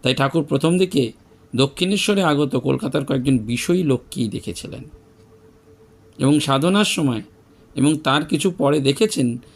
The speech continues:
এবং বিশেষ করে মিশেছেন রাসমণির জামাই মথুরবাবুর সঙ্গে। ফলে মথুরবাবুর দেহান্ত হলে তিনি মন্তব্য করেছিলেন,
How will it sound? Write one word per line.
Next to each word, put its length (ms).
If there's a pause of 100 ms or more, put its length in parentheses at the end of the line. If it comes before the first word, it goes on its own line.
(160)
এবং 200
বিশেষ 320
করে 200
মিশেছেন 520
রাসমণির 540
জামাই 340
মথুরবাবুর 580
সঙ্গে। 460 (1400)
ফলে 360 (440)
মথুরবাবুর 640 (1120)
দেহান্ত 500
হলে 260
তিনি 220
মন্তব্য 520
করেছিলেন, 640